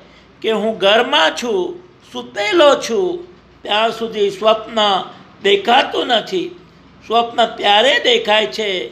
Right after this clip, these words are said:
જ્યારે પોતાનું સ્વરૂપ ભૂલાય છે. પોતાના સ્વરૂપનું વિસ્મરણ થયા પછી સ્વપ્ન જાગે છે.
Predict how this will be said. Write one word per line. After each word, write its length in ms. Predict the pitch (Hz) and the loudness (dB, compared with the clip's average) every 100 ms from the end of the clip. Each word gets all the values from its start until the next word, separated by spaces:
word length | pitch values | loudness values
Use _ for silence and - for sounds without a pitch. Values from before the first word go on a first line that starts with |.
| - - _ - | -16 -20 _ -6
જ્યારે 300 | 196 214 214 | -2 -2 -2
પોતાનું 680 | 208 220 220 247 240 240 - | -2 -2 0 2 0 0 -4
સ્વરૂપ 540 | 214 220 302 359 254 | 0 2 2 2 0
ભૂલાય 460 | 214 202 220 285 - | 4 4 4 2 0
છે. 580 | 240 214 175 - - - _ _ | -2 -2 -4 -8 -16 -20 _ _
પોતાના 600 | - 165 - 220 214 202 | -14 -10 -2 -2 0 -2
સ્વરૂપનું 840 | 185 202 214 226 226 226 220 202 185 - - - | -2 -2 0 0 -2 -6 -4 -4 -6 -12 -20 -6
વિસ્મરણ 560 | - 190 185 247 320 480 | 0 0 0 0 2 0
થયા 460 | - 247 247 220 208 | 2 2 4 2 2
પછી 680 | 214 202 226 190 175 - - - - - | 0 0 0 2 2 -2 -12 -20 -20 -6
સ્વપ્ન 460 | - - - 262 | 0 0 -2 -6
જાગે 480 | 226 202 190 208 277 | -2 0 0 0 -6
છે. 280 | - 208 | -6 -8